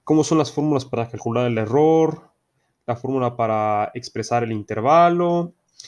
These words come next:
y que estos son los intervalos de confianza, que son básicamente rangos de valores derivados de la estadística de la muestra. ¿Esto qué quiere decir? Quiere decir que es el nivel de confianza donde está la media, el límite superior y el límite inferior.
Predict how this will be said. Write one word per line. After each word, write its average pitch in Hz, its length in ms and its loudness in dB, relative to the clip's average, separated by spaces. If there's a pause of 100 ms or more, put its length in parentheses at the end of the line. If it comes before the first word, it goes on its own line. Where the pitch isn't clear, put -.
(320)
y 135 100 -8
que 139 100 2
estos 131 180 -2
son 127 140 -2
los 117 80 -4
intervalos 110 280 -4
de 110 80 -8
confianza, 101 560 -10 (200)
que 107 100 -12
son 135 240 -2
básicamente 120 840 -2
rangos 107 400 -4
de 107 60 -2
valores 120 500 -2
derivados 110 420 -2
de 113 60 -4
la 101 80 -4
estadística - 540 -8
de 104 80 -6
la 98 100 -12
muestra. 104 420 -6 (340)
¿Esto 117 300 -4
qué 113 160 -4
quiere 110 220 0
decir? 123 480 0 (340)
Quiere 127 200 2
decir 123 300 -2
que 120 220 4
es 120 140 0
el 123 120 0
nivel 113 300 0
de 139 80 0
confianza 127 480 -2
donde 107 180 -2
está 113 300 0
la 107 160 -2
media, 139 440 0
el 127 100 -2
límite 123 260 -2
superior 127 680 -2
y 113 140 -4
el 107 60 -4
límite 113 300 -6
inferior. 101 440 -8